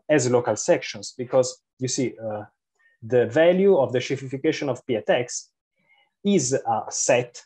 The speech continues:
up to equivalence of geometric morphisms from this topos, which is the one indexed by our object,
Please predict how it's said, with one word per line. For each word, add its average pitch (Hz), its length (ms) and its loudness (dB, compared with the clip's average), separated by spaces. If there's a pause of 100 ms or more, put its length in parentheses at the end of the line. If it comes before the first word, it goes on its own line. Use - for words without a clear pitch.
(120)
up 113 180 -2
to - 80 -12
equivalence 151 840 0
of 131 200 2
geometric 110 480 -4
morphisms 104 720 -10
from 120 280 -2
this 202 220 -4
topos, 104 500 -6 (120)
which - 220 -16
is 107 100 -20
the - 80 -12
one 92 180 -12
indexed 98 360 -16
by 90 160 -8
our 156 180 -2
object, 170 360 -2